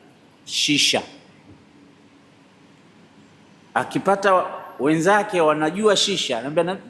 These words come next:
na mimi nijaribu kidogo." Akiona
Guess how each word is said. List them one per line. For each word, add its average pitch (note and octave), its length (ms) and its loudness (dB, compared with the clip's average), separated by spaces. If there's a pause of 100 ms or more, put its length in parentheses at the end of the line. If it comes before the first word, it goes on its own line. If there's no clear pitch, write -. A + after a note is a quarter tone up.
(120)
na D#3 140 0
mimi G3 220 -2
nijaribu F3+ 460 2
kidogo." A2+ 340 -6 (3500)
Akiona G#3 760 2